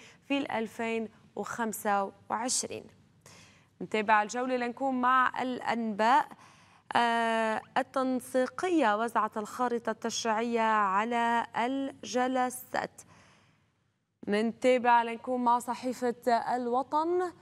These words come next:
صاحب السمو يدعو لخفض التصعيد، استعراض العلاقات وسبل دعمها وتعزيزها، بحث التطورات على الساحتين الإقليمية والدولية، والتأكيد على وقف إطلاق النار في قطاع غزة.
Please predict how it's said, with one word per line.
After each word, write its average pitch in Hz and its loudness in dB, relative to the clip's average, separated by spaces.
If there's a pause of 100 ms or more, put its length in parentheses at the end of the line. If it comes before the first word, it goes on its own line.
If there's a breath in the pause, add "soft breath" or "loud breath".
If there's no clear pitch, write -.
(240 loud breath)
صاحب 254 0
السمو 269 -2
يدعو 262 0
لخفض 247 -2
التصعيد، 247 -2
استعراض 240 0
العلاقات 226 0
وسبل 226 -2
دعمها 220 0
وتعزيزها، 233 0 (400 loud breath)
بحث 226 4
التطورات 247 -2
على 220 2
الساحتين 233 -4
الإقليمية 254 -2
والدولية، 226 0 (300 loud breath)
والتأكيد 233 0
على 208 2
وقف 196 -8
إطلاق - -4
النار 214 -4
في 220 -6
قطاع 196 -2
غزة. 226 -2